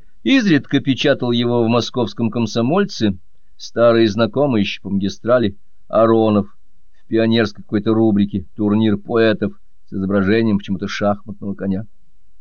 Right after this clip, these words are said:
Аронов и Карла с подачи Бекетова опубликовал в этой рубрике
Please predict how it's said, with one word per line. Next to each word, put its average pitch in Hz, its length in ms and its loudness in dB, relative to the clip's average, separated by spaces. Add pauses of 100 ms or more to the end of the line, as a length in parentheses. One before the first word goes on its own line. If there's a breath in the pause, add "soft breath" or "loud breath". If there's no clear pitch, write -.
(680)
Аронов 165 480 0
и 135 80 0
Карла 127 560 4
с - 100 -8
подачи 110 600 -2
Бекетова 101 720 0
опубликовал 101 720 0
в 98 60 2
этой 101 200 -2
рубрике 98 420 -2